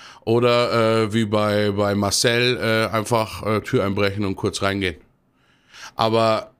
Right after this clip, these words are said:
es gibt ja einen Scam, ich weiß noch nicht, ob ich davon schon mal erzählt hab, dem ist... Äh,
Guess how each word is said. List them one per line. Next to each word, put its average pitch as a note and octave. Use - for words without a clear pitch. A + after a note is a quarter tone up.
es -
gibt -
ja F3
einen D3+
Scam, D3+
ich -
weiß C#3+
noch E3
nicht, D3+
ob A#2+
ich B2+
davon C3+
schon C3+
mal F2+
erzählt D#3
hab, A#2
dem G#2
ist... G#2+
Äh, G2